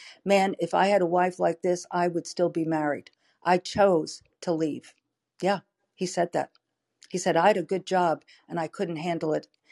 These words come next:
and, uh, being married, and I didn't want to go through all that, so I chose to leave." So you're right, T M. People make decisions so, on so many different levels, but again, they don't have to. Had I had time with that guy, I would have said not only about Paul, but I would have shared,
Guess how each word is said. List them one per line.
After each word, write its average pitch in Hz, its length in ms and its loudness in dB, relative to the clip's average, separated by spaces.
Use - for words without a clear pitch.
and, 170 380 -2
uh, 165 200 2
being 165 300 0
married, 156 380 0
and 165 160 -2
I 156 80 0
didn't 170 240 -4
want 160 160 -2
to - 40 -10
go 160 140 0
through 160 200 -4
all 156 100 -2
that, 151 320 -4
so 170 180 2
I 165 100 0
chose 165 360 0
to 156 100 -8
leave." 151 340 -6
So - 140 2
you're 196 160 6
right, 180 280 6
T 160 200 -4
M. 147 220 -6
People 196 360 -4
make 180 240 -4
decisions 170 600 -6
so, 202 540 4
on 165 140 -4
so 208 200 2
many 190 220 0
different 180 320 -6
levels, 175 540 2
but 175 100 -2
again, 226 380 4
they 190 140 0
don't 185 240 -2
have 220 400 -4
to. 143 200 -10
Had 202 200 2
I 185 40 -2
had 175 220 -4
time 196 260 -4
with 175 120 -6
that 165 180 -4
guy, 226 240 0
I 160 60 2
would 165 160 -4
have 165 100 -8
said 202 260 0
not 185 280 -2
only 165 180 -4
about 160 300 -2
Paul, 269 260 0
but 175 160 -2
I 170 120 0
would 175 160 -4
have 175 100 -6
shared, 190 400 -2